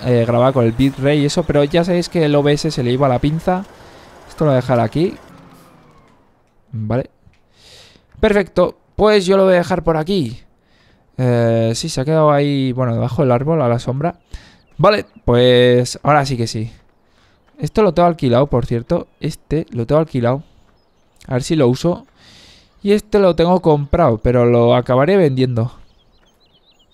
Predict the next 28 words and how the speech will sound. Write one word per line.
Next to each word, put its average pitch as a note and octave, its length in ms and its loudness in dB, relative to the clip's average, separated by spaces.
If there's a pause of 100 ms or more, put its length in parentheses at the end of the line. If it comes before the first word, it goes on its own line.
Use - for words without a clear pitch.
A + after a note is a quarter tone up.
(320)
No C#3 220 -2
se B2+ 120 -2
sabe. A#2+ 380 -4 (160)
Esto - 220 -4
de F#3 80 4
momento E3+ 320 0
lo D#3 60 4
voy C#3 60 4
a C#3 40 -2
conservar, C3+ 680 -2 (120)
aunque A#2+ 260 -4
compre B2+ 400 0
el B2 80 2
otro. A#2+ 280 -2 (1040)
Bueno, F#3+ 420 0
se D3+ 120 -2
aproximan F3 520 0
cambios C#3+ 320 -2
en C3 80 0
esta B2 220 -2
partida. A#2+ 400 0
Esta C#3+ 200 -2
ha E3+ 40 -2
sido D#3+ 200 0
un D3+ 80 -4
poco D3 220 -4
más C3+ 360 -2
light B2 360 -2